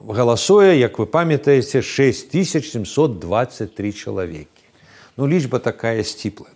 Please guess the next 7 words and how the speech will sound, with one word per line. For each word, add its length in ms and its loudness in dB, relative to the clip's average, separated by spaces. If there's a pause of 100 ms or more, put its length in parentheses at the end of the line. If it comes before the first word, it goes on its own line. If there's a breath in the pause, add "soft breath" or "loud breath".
(160)
В 140 2
гэтым 260 4
годзе 320 4
ўжо 480 4 (240 loud breath)
прагнозы 540 2
былі 260 4
асцярожныя. 880 2